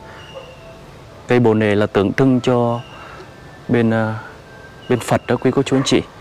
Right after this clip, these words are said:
Trong những ngôi chùa thường là có những cái cây bồ đề rất là lớn. Ở kia quý cô chú anh chị có thể thấy một cây bồ đề khổng lồ kìa.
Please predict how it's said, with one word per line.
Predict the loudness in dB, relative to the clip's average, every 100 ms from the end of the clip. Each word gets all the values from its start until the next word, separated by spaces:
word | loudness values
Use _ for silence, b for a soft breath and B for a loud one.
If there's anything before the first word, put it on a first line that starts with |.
| B B -2
Trong | 2
những | 4 4
ngôi | 4
chùa | 4 2 2 -2 0
thường | 2 4
là | 2
có | 0 0
những | 2 2
cái | 2 0 0
cây | 2
bồ | 4
đề | 4 2
rất | 2 2
là | 4
lớn. | 4 2 0 B B B B B B
Ở | -6
kia | 2 2
quý | 4 2
cô | 2
chú | 2
anh | 2
chị | 2 2
có | 0
thể | 0
thấy | 0 2
một | 2 2
cây | 2
bồ | 4
đề | 4 2
khổng | 2 2
lồ | 2 2
kìa. | -2